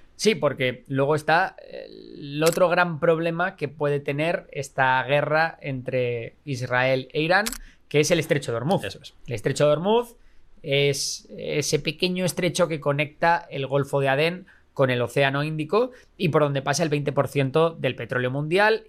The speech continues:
Speaker 1: y el veinticinco o treinta por ciento del gas natural licuado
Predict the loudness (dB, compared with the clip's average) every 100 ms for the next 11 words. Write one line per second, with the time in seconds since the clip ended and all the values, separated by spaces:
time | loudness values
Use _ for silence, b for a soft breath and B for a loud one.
0 | -4 0 0 -2 -8 -6 -6 -4 0 2
1 | 0 -4 -2 -4 -2 -2 2 0 0 B
2 | B -2 0 2 2 0 -2 0 2 0
3 | 2 2 4 2